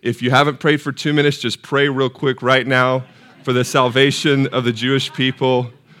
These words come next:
worldwide. There's fourteen million Jews. Pray f-, that all of them would know Yeshua, and you're gonna take part in this message. <laughs> The Lord is really good at redeeming lost time.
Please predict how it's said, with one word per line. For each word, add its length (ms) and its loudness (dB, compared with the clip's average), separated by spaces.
worldwide. 580 2
There's 160 -2
fourteen 320 -4
million 260 2
Jews. 260 -2
Pray 300 0
f-, 260 -6
that 200 -2
all 200 4
of 120 0
them 160 4
would 140 0
know 160 2
Yeshua, 640 0
and 140 -2
you're 120 2
gonna 140 0
take 300 -2
part 240 2
in 100 0
this 200 -2
message. 680 -8
<laughs> 40 -20
The 120 0
Lord 220 6
is 160 0
really 340 2
good 500 -2
at 140 -4
redeeming 560 -4
lost 320 -6
time. 380 -10